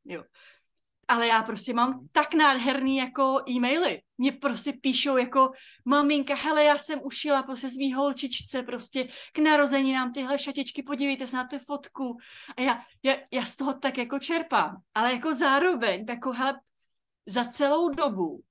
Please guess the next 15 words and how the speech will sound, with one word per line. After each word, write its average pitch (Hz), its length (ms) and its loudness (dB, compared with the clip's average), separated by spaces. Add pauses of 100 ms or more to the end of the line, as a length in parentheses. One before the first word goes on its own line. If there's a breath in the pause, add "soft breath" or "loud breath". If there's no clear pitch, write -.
jako 220 220 -6
nikdo 285 440 2
mi, 285 300 0
jako 240 180 -10 (100)
ani 320 440 2
jeden 247 420 0
prostě 240 380 -6
hate 240 400 -6
mail. 214 360 -4 (640)
Ani 277 300 2
jeden, 254 200 0 (200)
ani 269 160 0
jeden 277 200 0
hate 254 320 -2
prostě, 247 300 -8